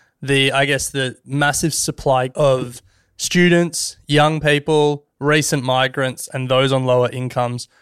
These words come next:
trying to rent these apartments because that's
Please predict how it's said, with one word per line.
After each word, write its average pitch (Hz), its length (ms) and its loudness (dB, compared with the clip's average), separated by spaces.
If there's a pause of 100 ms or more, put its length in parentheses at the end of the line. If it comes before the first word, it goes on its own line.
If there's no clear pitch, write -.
(180)
trying 143 420 2
to 135 560 -2
rent 127 560 -6
these 120 600 -6 (140)
apartments 127 600 -4
because 127 300 -6
that's - 420 -4